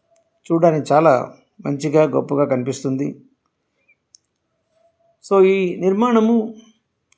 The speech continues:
ఇది ఒక రాయలసీమకే కాదు, కర్నూలు పట్టణానికే కాదు, ఆంధ్రప్రదేశ్ రాష్ట్రానికి చాలా మంచిగా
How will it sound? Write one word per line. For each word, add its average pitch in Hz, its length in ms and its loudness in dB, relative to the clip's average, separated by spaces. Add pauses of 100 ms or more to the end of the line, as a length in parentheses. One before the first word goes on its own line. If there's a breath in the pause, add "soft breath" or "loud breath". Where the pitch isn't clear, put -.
(720)
ఇది 185 180 2
ఒక 185 240 4
రాయలసీమకే 175 760 2
కాదు, 160 340 0
కర్నూలు 156 340 -6
పట్టణానికే 151 480 -6
కాదు, 147 540 -8 (220)
ఆంధ్రప్రదేశ్ 151 640 -6
రాష్ట్రానికి 151 720 -4
చాలా 147 140 -2
మంచిగా 147 800 -2